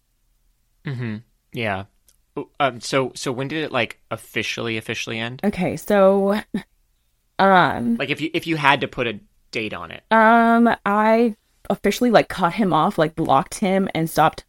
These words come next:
Speaker 2: talking to him at the beginning of this month. Uh, beginning of, no, the beginning of November.
Speaker 1: Okay, and when did you officially close the deal with this new client?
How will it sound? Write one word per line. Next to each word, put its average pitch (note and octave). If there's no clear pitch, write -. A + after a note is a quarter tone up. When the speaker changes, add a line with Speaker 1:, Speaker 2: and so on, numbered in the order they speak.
Speaker 2:
talking D#3+
to -
him C#3
at -
the D#3+
beginning C3
of A#2
this -
month. -
Uh, E3+
beginning E3+
of, D3+
no, -
the F3+
beginning F#3
of F3+
November. C#3+
Speaker 1:
Okay, G#2
and A#2+
when C3
did C3+
you C#3
officially A2+
close A2+
the A2+
deal G#2
with G#2+
this -
new G2
client? G2